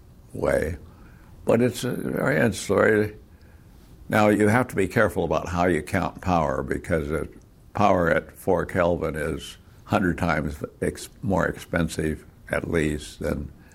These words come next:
uh, power at room temperature. So, um, it, but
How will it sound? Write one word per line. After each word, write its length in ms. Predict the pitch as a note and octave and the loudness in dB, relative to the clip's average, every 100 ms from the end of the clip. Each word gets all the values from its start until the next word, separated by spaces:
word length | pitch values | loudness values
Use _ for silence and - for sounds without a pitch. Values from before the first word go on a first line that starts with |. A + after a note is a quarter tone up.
| - - - - - - | -20 -20 -20 -20 -20 -16
uh, 300 | - D2+ D2 C#2+ - | -6 -4 -4 -6 -10
power 360 | - F2+ E2 C#2 | 0 2 4 2
at 100 | - | 0
room 200 | E2+ E2 | -2 -2
temperature. 560 | D#2+ - - - D#2+ | -4 -6 -10 -10 -10
So, 380 | D#2+ - D2+ D2 - - - - - - | -8 -6 -6 -6 -12 -20 -20 -20 -20 -12
um, 420 | - D#2+ D2 D2+ - _ _ _ _ - _ _ _ _ _ _ _ _ - - - _ _ _ _ _ - - - - - - - - - - - | -4 0 0 -2 -8 _ _ _ _ -20 _ _ _ _ _ _ _ _ -20 -20 -20 _ _ _ _ _ -20 -20 -20 -20 -20 -20 -20 -20 -20 -18 -4
it, 180 | - - | -4 2
but 440 | G2 E2 - - | 4 4 -2 -12